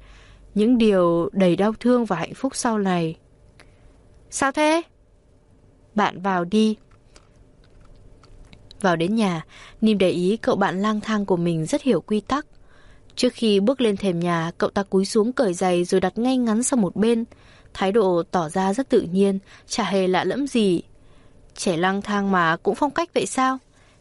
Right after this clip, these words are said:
Nim thấy khó hiểu. "Nhà vệ sinh ở đây hả?" Cậu ta cười. Nim gật đầu. "Cảm ơn bạn nhé."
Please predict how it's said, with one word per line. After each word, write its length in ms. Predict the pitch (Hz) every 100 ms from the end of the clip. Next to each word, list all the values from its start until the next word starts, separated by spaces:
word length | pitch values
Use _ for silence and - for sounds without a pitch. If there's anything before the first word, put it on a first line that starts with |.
| _
Nim 240 | 208 190 180
thấy 140 | 196
khó 180 | 214 214
hiểu. 360 | 262 247 165 - _ _ _ _ _ _ _ _ _ _ -
"Nhà 140 | 233
vệ 140 | 208 214
sinh 240 | 302 277
ở 80 | 233
đây 180 | 247 277
hả?" 300 | 247 165 185 _ _ _
Cậu 120 | 202
ta 160 | - 202
cười. 340 | - 196 170 160 - - - - -
Nim 200 | 202 190
gật 160 | 185 -
đầu. 320 | 175 170 160 156 - - - -
"Cảm 160 | - 180
ơn 140 | 202
bạn 180 | 214 208
nhé." 240 | 247 294